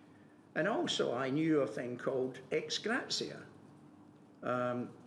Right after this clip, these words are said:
one of the jobs that I'd done before coming into, actually before even taking my degree or P H D, was in insurance. And when an insurance company wanted to pay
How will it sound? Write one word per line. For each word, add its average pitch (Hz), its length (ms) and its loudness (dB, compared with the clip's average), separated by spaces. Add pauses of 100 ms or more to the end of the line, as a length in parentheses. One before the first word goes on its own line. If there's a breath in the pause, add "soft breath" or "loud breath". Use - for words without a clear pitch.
one 147 200 2
of 143 80 0
the 135 100 -2 (260)
jobs 139 360 0
that 147 100 -4
I'd 120 220 -2
done 127 180 0
before 120 340 -2
coming 120 280 -2
into, 123 560 -2 (500)
actually 139 360 0
before 123 420 0 (100)
even 135 220 -2
taking 135 360 -2
my 127 200 -2
degree 131 360 -2
or 92 80 -6
P 117 280 -2
H - 240 -2
D, 147 160 0
was 120 240 -2
in 147 100 0
insurance. 170 680 -2 (1040 loud breath)
And 151 180 0
when 160 140 4
an 151 120 4
insurance 143 500 0
company 127 680 0 (100)
wanted 156 480 0
to 135 80 -4
pay 123 640 -4